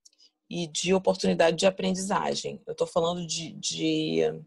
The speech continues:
não usei aqui a palavra conexão, alguém tinha colocado aqui algo de conexão, mas é dessa forma que eu me conecto ao que você quer.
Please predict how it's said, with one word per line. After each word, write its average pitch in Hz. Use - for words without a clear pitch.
não 175
usei 185
aqui 175
a 165
palavra 143
conexão, 160
alguém 151
tinha 180
colocado 165
aqui -
algo -
de -
conexão, 80
mas 180
é 170
dessa 214
forma 214
que 214
eu 208
me 202
conecto 220
ao 190
que 202
você 220
quer. 196